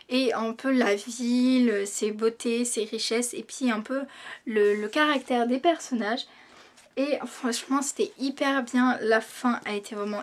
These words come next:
hyper, a été dingue. Je, je, j'étais vraiment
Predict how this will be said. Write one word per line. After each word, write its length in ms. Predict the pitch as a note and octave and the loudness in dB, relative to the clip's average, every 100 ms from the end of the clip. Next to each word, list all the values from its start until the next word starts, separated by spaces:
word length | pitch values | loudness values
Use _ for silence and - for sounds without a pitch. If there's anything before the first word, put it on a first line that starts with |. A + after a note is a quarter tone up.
| - | -6
hyper, 540 | C4 B3 C4 C4 B3 - _ _ _ _ - | -6 -2 -2 -2 -4 -6 _ _ _ _ -8
a 80 | A3+ | -6
été 240 | G#3+ F#3 | -4 -6
dingue. 320 | G#3 A#3+ C4 B3+ - - - _ | -2 2 2 0 -8 -20 -20 _
Je, 140 | G#3+ G#3+ | -12 -10
je, 1200 | G#3 G#3+ F#3+ F#3+ F#3 F3+ F3+ F3 F3 E3+ G3+ G#3+ A#3+ - _ | -8 -8 -6 -6 -6 -6 -6 -8 -8 -10 -14 -18 -20 -20 _
j'étais 360 | - G3+ G#3+ G3+ | -10 -6 -4 -2
vraiment 340 | G#3 G#3 A#3+ | 0 0 0